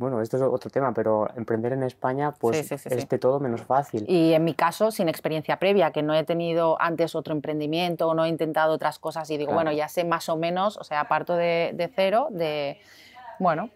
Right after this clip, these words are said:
Speaker 2: pues vamos a probar". ¿Tú también estás pensando en el mundo de, de la salud?
Speaker 1: Sí.
Speaker 2: Si hicieras un cambio.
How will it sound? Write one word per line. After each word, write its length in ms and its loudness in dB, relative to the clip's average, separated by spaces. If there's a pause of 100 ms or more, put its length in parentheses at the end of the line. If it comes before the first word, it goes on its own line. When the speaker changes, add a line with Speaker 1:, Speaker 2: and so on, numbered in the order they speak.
(100)
Speaker 2:
pues 160 0
vamos 300 0
a 60 2
probar". 420 0
¿Tú 100 0
también 220 4
estás 220 0
pensando 340 0
en 80 2
el 80 2
mundo 320 0
de, 580 -2 (300)
de 140 0
la 100 2
salud? 340 0 (880)
Speaker 1:
Sí. 480 -4
Speaker 2:
Si 140 -2
hicieras 320 -2
un 80 -2
cambio. 500 2